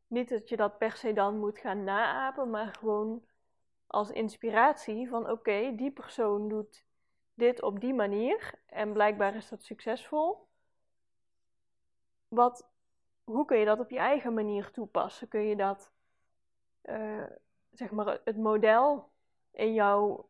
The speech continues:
eh, vorm gieten? Of, hè, wat, wat kun je daarvan leren? Nou, ik ging op zoek naar mensen die het, eh, ja, wat ik ideaal zou willen doen,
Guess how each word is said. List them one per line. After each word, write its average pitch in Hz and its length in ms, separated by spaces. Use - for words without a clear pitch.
eh, 208 400
vorm 214 480
gieten? 240 500
Of, - 340
hè, 233 180
wat, 240 300
wat 254 240
kun 285 180
je 262 80
daarvan 214 460
leren? 208 420
Nou, - 180
ik - 240
ging 214 280
op - 200
zoek - 380
naar 220 280
mensen 220 380
die 220 220
het, 220 220
eh, 220 240
ja, - 220
wat 202 300
ik 240 140
ideaal 226 440
zou 214 140
willen 214 240
doen, 208 420